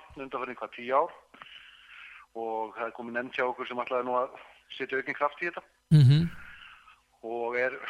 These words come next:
Speaker 1: búin að gera margt gott, þeir eru komnir með alvöru velli og mörk og, og allt klárt fyrir þetta, en, en út af covid þá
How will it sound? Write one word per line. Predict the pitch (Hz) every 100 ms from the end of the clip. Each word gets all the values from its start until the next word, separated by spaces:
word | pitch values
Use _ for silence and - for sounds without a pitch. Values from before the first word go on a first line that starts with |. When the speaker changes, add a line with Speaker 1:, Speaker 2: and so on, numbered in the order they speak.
| - -
Speaker 1:
búin | 123 123
að | -
gera | 127 127
margt | 139 -
gott, | 127 139 -
þeir | 117
eru | 110
komnir | 120 117 113
með | 117
alvöru | 117 110 110
velli | 123 - 123 120
og | 110 110
mörk | 123 - - - - 117
og, | 107 107
og | - - 131
allt | 131 - -
klárt | 135 -
fyrir | 143 143
þetta, | 139 110 107
en, | 113
en | 113 - - 123
út |
af | 139
covid | - 117 143
þá | -